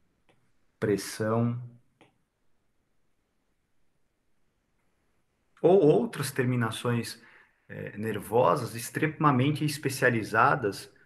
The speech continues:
e localizadas em órgãos específicos, como as terminações nervosas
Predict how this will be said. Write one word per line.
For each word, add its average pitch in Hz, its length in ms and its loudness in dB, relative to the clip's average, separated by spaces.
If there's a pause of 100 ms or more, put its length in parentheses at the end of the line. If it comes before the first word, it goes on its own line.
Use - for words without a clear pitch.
(140)
e - 60 -4
localizadas 139 800 2
em 127 100 0
órgãos 147 680 0
específicos, 147 1000 -4
como 127 500 0 (300)
as 117 140 -6
terminações 120 800 0
nervosas 107 760 0